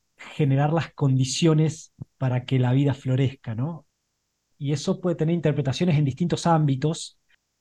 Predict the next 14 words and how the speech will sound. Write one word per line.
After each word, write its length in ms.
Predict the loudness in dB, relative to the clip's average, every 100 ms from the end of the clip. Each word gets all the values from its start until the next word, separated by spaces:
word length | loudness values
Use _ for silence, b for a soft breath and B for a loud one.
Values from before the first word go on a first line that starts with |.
| _ _ _ _ _
desde 220 | -2 0
el 80 | 0
punto 240 | 0 4
de 60 | 2
vista 340 | 2 0 2
de 80 | 4
una 140 | 4
organización, 840 | 4 2 0 -2 -2 4 4 4 b b b _
de 240 | -2 2
una 260 | 2 0 -2
persona, 600 | -6 -4 0 0 -2 B B _
del 220 | -6 -2 0
medio 260 | 2 2
ambiente. 720 | 0 2 2 2 0 -2 -4